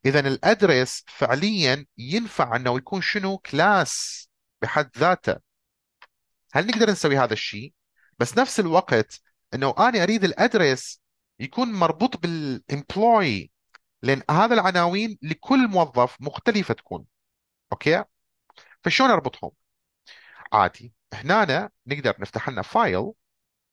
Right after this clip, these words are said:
ونجي هنا نسوي لنا فايل جديد نسميه مثلا بالأدرس. أوكي؟ address dot java مثلا. هذا الفايل الادريس دوت جافا حاله حال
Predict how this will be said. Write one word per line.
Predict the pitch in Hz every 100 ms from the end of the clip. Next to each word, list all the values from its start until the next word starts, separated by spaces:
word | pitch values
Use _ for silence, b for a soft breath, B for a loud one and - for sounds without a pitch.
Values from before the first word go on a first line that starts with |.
| _ _ _ _ _ - B B -
ونجي | 110 165 156
هنا | 135 160
نسوي | 117 - 127
لنا | 107
فايل | - 151 127
جديد | - 92 127 87 - _ 90
نسميه | 92 - 101 113
مثلا | 110 98 87
بالأدرس. | 85 113 - 90 87 - _ _ _ _ _ _ _ _ 107 110 - - - - - - _ _ -
أوكي؟ | - 156 226 _ _ 107
address | - 107 - - - 113
dot | - 90
java | 76 73 - _ _ _ _ -
مثلا. | 294 104 82 - _ _ b b b b b -
هذا | 190 294
الفايل | - 214 202 175 139
الادريس | 117 - 135 180 170
دوت | 110 -
جافا | 110 98 85
حاله | - 240 262 220
حال | - 214 208